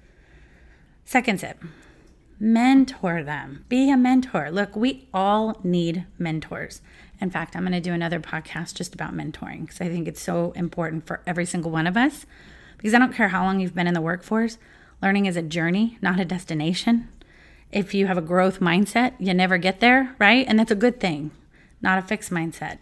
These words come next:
So mentor these young people, help them with their resumes, do mock interviewing scenarios, connect them into your networks on LinkedIn,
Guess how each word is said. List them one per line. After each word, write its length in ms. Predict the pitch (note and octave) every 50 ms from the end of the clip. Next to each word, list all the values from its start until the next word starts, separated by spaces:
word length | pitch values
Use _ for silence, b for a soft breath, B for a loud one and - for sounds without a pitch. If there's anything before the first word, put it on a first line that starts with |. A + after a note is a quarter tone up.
| b b b b b b b b b
So 180 | b - C#4 C#4
mentor 540 | C4+ C#4 D4 D#4+ F4 F4 - C#4+ B3+ G#3+ F#3
these 180 | F#3 F3+ F3
young 160 | F#3+ F#3 F3+
people, 300 | E3 - - D#3 - D#3
help 320 | D#3 - - C#4 C#4+ C#4+ -
them 80 | D#4
with 120 | D4+ D4 C#4+
their 140 | - A#3+ G#3+
resumes, 600 | G#3 F#3+ F#3 - F3 D#3 D#3 D3+ D3+ D3+ - - - - - - - - - - -
do 220 | F#3 A#3 C4+ D4+
mock 260 | D4+ D4 C#4 C4 -
interviewing 460 | A#3+ A3 G#3 G3 F#3+ G3 F#3 F3 F3 E3
scenarios, 560 | - - F3+ E3+ D3+ D3 D3 D3+ D3+ D3+ -
connect 400 | - - - A#3+ B3+ C4 B3+ C4
them 160 | C#4+ C#4 C4
into 240 | B3+ B3 A#3+ - A#3+
your 300 | G#3+ G3+ A3+ A#3 B3+ C#4
networks 500 | C4 G#3+ F#3 - E3+ D#3+ D3 C#3+ - -
on 140 | F3 D#3 E3
LinkedIn, 400 | D#3 D3 D3+ - D#3 - -